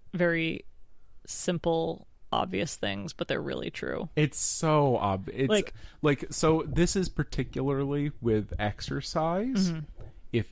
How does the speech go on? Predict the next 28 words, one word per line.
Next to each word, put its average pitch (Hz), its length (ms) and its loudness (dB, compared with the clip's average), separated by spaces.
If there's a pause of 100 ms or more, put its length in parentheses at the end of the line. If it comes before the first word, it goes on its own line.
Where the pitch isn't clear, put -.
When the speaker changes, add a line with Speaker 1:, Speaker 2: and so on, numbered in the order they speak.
Speaker 2:
you 123 120 4
wanna 156 340 4
be 165 220 -2
the 151 80 -2
type 160 300 0
of - 120 -10
person 185 560 2 (440)
that - 180 -2
exercises, 101 1000 0 (320)
you 107 140 4
need 110 220 6
to 104 60 -2
do 131 460 6
something 117 480 2
that 101 140 0
you 110 240 2
want 113 480 2
to 123 100 -2
do 117 540 4 (640)
Speaker 1:
Right. 190 220 -2
Speaker 2:
that 117 220 2
gives 107 280 2
you 104 160 4
exercise. - 1000 -2
Speaker 1:
If 208 160 0
you 214 180 2
want 185 560 -2 (540)
to 180 600 -2